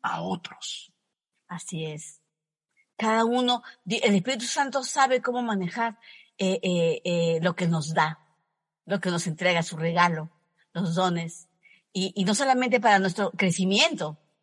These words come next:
Speaker 2: y, y, y en donde sí hallamos su bondad, es verdad, su gracia delante de los demás, sino que es para entregar. Entonces, estate expectante por los dones esta semana que Dios va a manifestar en ti. Las habilidades que va a crecer en ti, en tu trabajo.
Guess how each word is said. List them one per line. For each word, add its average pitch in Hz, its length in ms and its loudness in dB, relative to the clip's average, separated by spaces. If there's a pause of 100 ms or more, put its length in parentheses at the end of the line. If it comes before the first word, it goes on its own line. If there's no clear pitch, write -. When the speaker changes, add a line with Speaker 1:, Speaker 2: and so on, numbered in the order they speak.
(380)
Speaker 2:
y, 180 220 -2
y, 180 180 -2
y 190 80 4
en 190 80 4
donde 185 200 0
sí 185 120 -2
hallamos 180 420 2
su 180 120 -2
bondad, 180 460 4 (120)
es 196 100 -4
verdad, 185 300 2
su 190 160 -6
gracia 185 480 2
delante 175 320 -4
de 165 40 -2
los 160 80 -2
demás, 180 380 -2 (280)
sino 202 300 0
que - 180 2
es 180 100 0
para 196 200 4
entregar. 175 640 2 (440)
Entonces, 185 540 -2
estate 247 320 -2
expectante 220 600 -4
por 165 160 -8
los 151 160 -8
dones 160 520 -8 (260)
esta 165 180 -10
semana 156 540 -6 (440)
que 190 120 -2
Dios 190 120 2
va 202 60 0
a 190 40 0
manifestar 175 520 -4
en 170 160 -4
ti. 160 240 -12 (600)
Las - 180 -2
habilidades 202 600 4
que 226 120 -2
va 202 100 4
a 196 40 -4
crecer 202 360 -2
en 208 160 0
ti, 262 200 -4
en 214 80 -2
tu 170 100 -4
trabajo. 165 640 -2